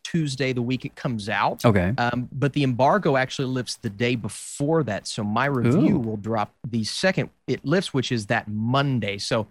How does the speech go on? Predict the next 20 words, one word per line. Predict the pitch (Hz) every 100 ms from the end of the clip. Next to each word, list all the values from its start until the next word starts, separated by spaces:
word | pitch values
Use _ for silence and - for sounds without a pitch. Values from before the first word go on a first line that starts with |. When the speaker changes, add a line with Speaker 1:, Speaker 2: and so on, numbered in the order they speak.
| -
Speaker 2:
Okay. | 117
Speaker 1:
they're | 101 143
lifting | 156 175 196
embargo | 196 175 175 165
a |
week | 147 165 175
early. | 156 156
That | 139
is | 120 101
a |
great | 92 - 117 127 -
sign | - 117 117 117 110
for | - 107 104
the |
film. | 98 98 - _ -
Speaker 2:
Wow. | - 98 101 107 107 90 - _ _ _ _ _ _ -
That's | 113
crazy. | - 120 139 120 80 - _ _ _ _ _ - _ -
That's | - -
insane. | 107 - - 113 147